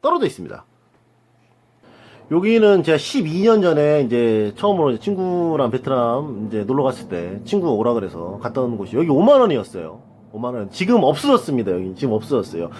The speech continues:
근데 요 골목에 있어요. 예, 가보면 그 골목이, 그 골목이, 그 골목이에요.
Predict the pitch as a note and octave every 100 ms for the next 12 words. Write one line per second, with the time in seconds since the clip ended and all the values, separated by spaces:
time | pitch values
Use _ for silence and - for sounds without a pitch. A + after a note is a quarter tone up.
0 | - - A#3+ F#3 B3+ E4+ - A#3 B3 A#3
1 | E3+ - A#2 E2+ - _ _ - _ _
2 | _ _ A3 G3 G#3+ D4+ D4 - C4+ F4+
3 | F#4 C#4+ - B3+ E4 D4 F#3+ - D4+ A3+
4 | C4 C#4 G#3 B2 E2+